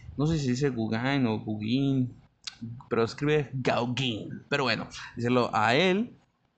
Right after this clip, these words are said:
para hacerlo como reconciliar que regrese, pero él a la vez se dice que también con esa misma navaja lo amenazó, entonces ahí, ahí,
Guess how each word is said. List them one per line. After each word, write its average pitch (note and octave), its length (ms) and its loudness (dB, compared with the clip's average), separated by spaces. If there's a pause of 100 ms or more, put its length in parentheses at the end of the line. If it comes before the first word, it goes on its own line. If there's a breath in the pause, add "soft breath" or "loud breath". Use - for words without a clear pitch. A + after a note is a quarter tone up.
(160)
para A#2+ 160 2
hacerlo B2 520 6
como A2 220 2
reconciliar A#2 540 0
que B2+ 80 -4
regrese, E3+ 340 0
pero C3+ 220 2
él C#3+ 240 2 (380 loud breath)
a A2+ 100 2
la A#2 100 8
vez C3+ 240 6
se B2 140 0
dice C3 260 2
que B2 120 0
también B2 420 2
con A2 180 0
esa B2 180 0
misma B2+ 220 4
navaja A#2+ 380 4
lo G#2+ 80 4
amenazó, C#3 640 2
entonces A2 840 -2
ahí, B2 360 4
ahí, D#3 320 0